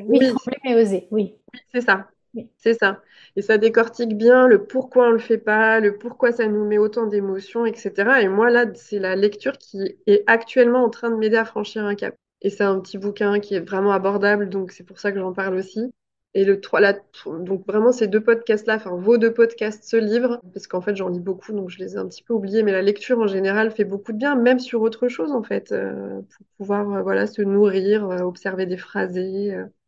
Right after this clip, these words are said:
Speaker 2: et les réseaux. Je fais partie d'un réseau qui s'appelle le réseau éthique, euh, qui, qui regroupe en fait un ensemble de thérapeutes, euh, qui, qui, voilà, qui vont faire de la co-vision ensemble, qui vont, euh, partager sur les difficultés, euh,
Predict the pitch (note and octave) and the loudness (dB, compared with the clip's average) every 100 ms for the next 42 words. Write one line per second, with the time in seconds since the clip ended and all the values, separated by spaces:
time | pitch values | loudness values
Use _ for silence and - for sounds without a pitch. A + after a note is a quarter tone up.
0 | - G#3+ A3+ A3+ G3 G3+ F#3+ F3 - _ | 2 6 8 8 6 4 2 0 -10 _
1 | _ - F#3+ F#3 F#3 - G3 F#3+ F#3+ F#3 | _ -14 -12 -10 -10 -12 -10 -10 -6 -8
2 | G3 G3 F#3 F3 F#3 F3+ F#3 F#3+ F#3+ F#3 | -8 -10 -12 -8 -6 -6 -8 -8 -10 -8
3 | G3 - F#3+ F#3 - B3+ - _ _ _ | -10 -10 -12 -12 -12 -14 -14 _ _ _
4 | _ _ _ _ - F#3+ F#3+ G3 F#3+ - | _ _ _ _ -16 -12 -10 -8 -10 -12
5 | G3 F#3+ F#3+ G3 F#3+ F#3+ - F#3+ F#3+ G#3 | -10 -6 -6 -6 -8 -12 -10 -2 2 2
6 | F#3 A#3 A#3+ F#3 G3+ G3+ F#3 F3+ F#3 A3 | 2 -4 -2 -4 -4 -6 -6 -6 -6 -4
7 | A3 F#3+ F3+ F3 G3 G3 F#3+ F3 G3 G#3 | -4 -4 -4 -4 -4 -2 -2 -2 2 4
8 | A3+ - - _ _ _ _ - F#3+ F#3 | 4 -4 -20 _ _ _ _ -12 -8 -10
9 | - F#3+ F#3 F#3 F#3 F3+ - - - - | -10 -8 -4 -6 -8 -10 -6 -6 -6 -8
10 | F#3+ F#3 G3+ F#3 F3 - G3+ F#3+ G3 G3+ | -4 -2 -2 0 -2 2 2 4 2 2
11 | F#3+ F3+ - F3+ G3 G#3+ F#3 F3+ - F3+ | 2 -2 -4 -2 0 0 -2 -6 -8 -4
12 | F#3+ G3 F3+ E3+ F3+ - F#3+ G3 G3+ F#3+ | -2 0 0 -2 -4 0 0 2 0 -2
13 | F3+ F3 F#3 - G3+ - F#3 F3+ G3+ G3+ | -4 -4 -8 -6 -6 -6 -12 0 4 6
14 | G3+ G3 F3+ | 6 6 4